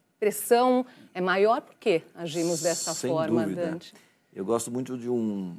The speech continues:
Speaker 2: de um filósofo contemporâneo, que é o Byung-Chul Han, que ele é coreano, mas escreve em alemão, é, e ele fala muito da, da, do conceito da sociedade do cansaço,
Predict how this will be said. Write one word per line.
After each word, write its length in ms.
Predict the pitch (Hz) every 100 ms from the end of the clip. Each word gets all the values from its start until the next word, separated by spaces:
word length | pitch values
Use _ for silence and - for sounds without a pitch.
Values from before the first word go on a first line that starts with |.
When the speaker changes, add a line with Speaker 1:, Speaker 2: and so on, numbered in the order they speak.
| -
Speaker 2:
de 120 | 87
um 80 | 92
filósofo 580 | - 98 98 95 - 87
contemporâneo, 840 | 101 90 98 95 90 98 101 90
que 80 | -
é 80 | 87
o 100 | 85
Byung-Chul 480 | 101 107 104 101 87
Han, 260 | 101 110 - _
que 80 | -
ele 120 | 87
é 40 | -
coreano, 500 | - 92 98 107 90
mas 200 | 85 85
escreve 420 | 82 90 90 87
em 80 | 87
alemão, 400 | 87 85 95 107 _ _ _ _ _
é, 320 | - 95 95 92
e 80 |
ele 120 | 98 110
fala 260 | - 113
muito 320 | 107 110 113
da, 300 | 110 107 101
da, 280 | 92 90 90
do 120 | 90
conceito 500 | 95 104 92 107 98
da 140 | 104 92
sociedade 480 | - 101 101 107 101
do 80 |
cansaço, 800 | 101 107 98 - 85 - - -